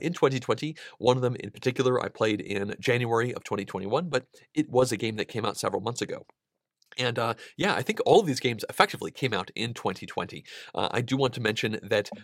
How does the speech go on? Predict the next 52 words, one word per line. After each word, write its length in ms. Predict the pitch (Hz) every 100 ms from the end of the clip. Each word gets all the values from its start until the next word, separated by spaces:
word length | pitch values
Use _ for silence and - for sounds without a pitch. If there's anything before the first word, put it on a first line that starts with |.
| -
I 80 | 110
have 240 | 120 117
played 380 | - 135 170 165
some 280 | - - 185
games 360 | 131 95 107 - _
very 300 | 104 135 196
recently 520 | 104 98 - 92 95 98 - -
that 180 | 110 - -
are 140 | 110
not 240 | 98 131 -
going 120 | 123
to 80 | 113
be 40 |
on 140 | 98
this 180 | 92 -
list 200 | 95 -
because 320 | 104 110 98 -
I 80 | -
just 240 | 123 -
felt 140 | - -
like 160 | 117
they 80 | -
were 80 | 104
too 200 | - 147
far 220 | - 117
out 220 | 104 110
of 100 | -
scope. 280 | - - - - - -
In 80 | -
particular, 400 | - 147 131 135
those 220 | 113 110
are 220 | 107 101
Darwin's 400 | 98 117 113 107
Journey 360 | - 143 156 -
and 160 | 113
Carnegie, 460 | - 247 156 104 104 - - _
both 220 | - 170 -
games 300 | 127 131 107
that 180 | 107
were 140 | 107 101
just 260 | - 151
up 140 | 131 -
on 100 | 107
Kickstarter, 540 | 120 107 107 104 104 - - -
um, 260 | 95 92 -
that 200 | 107 -
I've 220 | 104 104
just 260 | 107 117 -
played 320 | 113 110 107 -
online 800 | 98 104 - 117 165 107 113 120 - -
in 100 | 113
effectively, 560 | 127 147 120 113 113